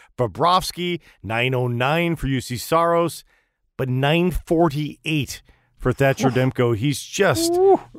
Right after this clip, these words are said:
Speaker 1: a-, absolutely on fire right now. You have to get to guys that have had the odd night off in order to get some comparable numbers. I think Jake Ottinger's the best, uh, comparable. He's five two and one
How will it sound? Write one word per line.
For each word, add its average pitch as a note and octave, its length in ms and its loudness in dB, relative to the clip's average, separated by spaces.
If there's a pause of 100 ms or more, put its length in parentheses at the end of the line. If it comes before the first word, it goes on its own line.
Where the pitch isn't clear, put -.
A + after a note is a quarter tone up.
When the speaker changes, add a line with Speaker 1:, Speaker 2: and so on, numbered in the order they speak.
(140)
Speaker 1:
a-, - 460 -12
absolutely F3+ 1120 0
on C#3+ 320 0
fire C#3 680 0
right A2 360 -6
now. A2 280 -4 (180)
You F3+ 140 2
have G#3+ 220 2
to G#3 80 -6
get G3 220 0
to G3 80 2
guys F#3 360 0
that E3+ 120 2
have D#3 160 0
had D#3 360 2 (260)
the D#3 140 2
odd F#3+ 180 4
night F3 320 0
off D#3+ 500 0 (360)
in E3 200 2
order D#3+ 200 4
to D#3 80 4
get D#3+ 200 0
some D#3 140 -2
comparable C#3 640 2
numbers. D3 340 2
I C3+ 60 2
think D3+ 160 2
Jake C3+ 220 0
Ottinger's C3 400 2
the A#2 80 -4
best, B2+ 320 -2 (100)
uh, D#3 140 -8
comparable. C3+ 560 0 (320)
He's D3+ 220 -4
five D#3+ 440 2
two F3 300 2
and A#2+ 120 2
one C3 520 2